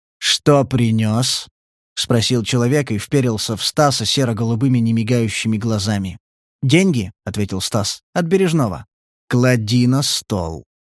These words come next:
Стас сделал несколько шагов вперед,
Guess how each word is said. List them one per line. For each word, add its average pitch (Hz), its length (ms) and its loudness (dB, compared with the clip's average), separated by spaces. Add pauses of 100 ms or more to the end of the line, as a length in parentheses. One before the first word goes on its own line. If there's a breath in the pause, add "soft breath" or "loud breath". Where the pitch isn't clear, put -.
(140)
Стас 123 460 0
сделал 110 520 0
несколько 127 460 -2
шагов 123 360 -2
вперед, 131 500 -2